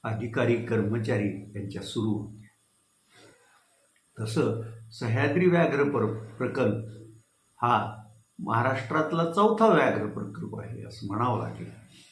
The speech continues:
या व्याघ्र प्रकल्पात सध्या तीन वाघ असल्याचं सांगितलं जातं.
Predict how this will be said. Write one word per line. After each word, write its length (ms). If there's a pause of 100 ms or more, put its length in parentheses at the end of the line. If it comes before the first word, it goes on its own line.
(460)
या 120
व्याघ्र 380
प्रकल्पात 1000
सध्या 600 (400)
तीन 180
वाघ 540 (400)
असल्याचं 840
सांगितलं 600
जातं. 340